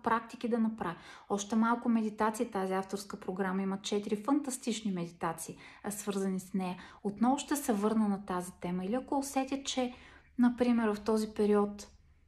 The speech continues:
не успявам да прощавам с лекота, така както обикновено го правя, има някакви неща, които ме карат да затлачвам, да се връщам постоянно в мисли и в мисли към някакви минали стари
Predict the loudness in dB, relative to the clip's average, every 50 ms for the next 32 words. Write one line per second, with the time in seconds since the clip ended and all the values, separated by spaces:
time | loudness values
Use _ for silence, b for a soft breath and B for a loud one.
0 | _ _ -20 -20 _ _ _ _ _ _ 6 8 8 8 8 4 0 -4 2 4
1 | 6 6 8 8 6 6 4 2 0 -4 -4 -2 -2 -4 -2 0 2 4 4 4
2 | 2 0 0 0 -2 -2 -4 -6 -10 -8 -6 -6 -6 -6 -8 -8 -4 -2 -2 -2
3 | -2 -4 -4 -2 -2 -2 0 -2 -4 -4 -2 -2 -2 -2 -2 0 0 0 0 2
4 | 0 0 0 0 -2 -4 -6 -8 -6 -4 -2 -2 0 0 -2 -4 -4 B B B
5 | B B B 6 8 8 8 8 6 4 2 2 2 2 2 2 2 2 2 2
6 | 2 2 0 0 0 2 2 4 4 4 2 0 -4 -10 -10 -6 -4 -2 -2 -2
7 | -2 -4 -6 -12 -20 -20 B B B B B B B _ _ -20 -8 -4 -2 4
8 | 6 6 6 6 4 0 -2 0 2 2 2 2 0 -2 -2 0 2 2 2 2
9 | 0 0 -2 0 0 0 0 2 2 2 2 2 0 -6 -6 -2 0 2 2 4
10 | 4 4 2 2 2 4 4 4 4 2 2 2 2 2 0 0 2 2 2 2
11 | 2 -2 -6 -4 0 2 2 2 2 0 -2 0 2 4 6 6 6 6 4 2
12 | 0 -2 -4 -8 -2 0 2 4 4 4 4 2